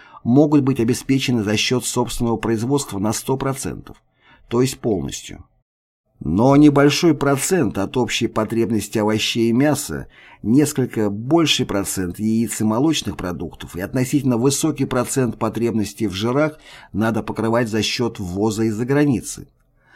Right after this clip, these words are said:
Результатом этого положения являются колебания в снабжении и ценах.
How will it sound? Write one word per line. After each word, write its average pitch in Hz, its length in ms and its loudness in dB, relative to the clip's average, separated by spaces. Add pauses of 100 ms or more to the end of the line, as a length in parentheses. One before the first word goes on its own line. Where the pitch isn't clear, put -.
(220)
Результатом 151 640 2
этого 135 240 2
положения 120 600 2
являются 113 520 0
колебания 117 680 2
в 107 60 -6
снабжении 110 680 0
и 113 40 -2
ценах. 78 560 -8